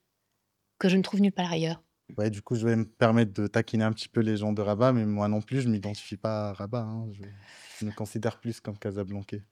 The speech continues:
Speaker 1: Ben voilà.
Speaker 2: <laughs>
Speaker 1: Mais pas, c'est aussi parce que Casablanca, c'est une ville qui s'invente. Elle s'invente tout le temps, et les Casablancais l'inventent au fur et à mesure.
Speaker 2: Mhm.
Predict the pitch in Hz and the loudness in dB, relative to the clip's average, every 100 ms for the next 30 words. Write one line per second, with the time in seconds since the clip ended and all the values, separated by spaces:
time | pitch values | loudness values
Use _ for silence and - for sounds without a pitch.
0 | - 196 208 190 175 151 - - - - | 0 4 6 6 4 -2 -14 -14 -6 -2
1 | 185 190 220 247 233 220 208 185 185 202 | 0 0 0 2 4 4 4 4 4 2
2 | 226 202 175 196 - 165 147 143 139 - | 0 -2 -2 -2 -4 -4 -4 -4 -6 -12
3 | - _ _ _ _ - 175 170 170 156 | -20 _ _ _ _ 0 2 4 4 4
4 | 147 170 - 185 185 156 180 160 165 165 | 0 -4 0 2 2 2 2 4 2 2
5 | 170 160 175 165 - 170 151 160 160 165 | 0 2 0 -2 -4 -4 -4 -4 -6 -8
6 | - - 98 98 101 | -10 -10 -8 -6 -8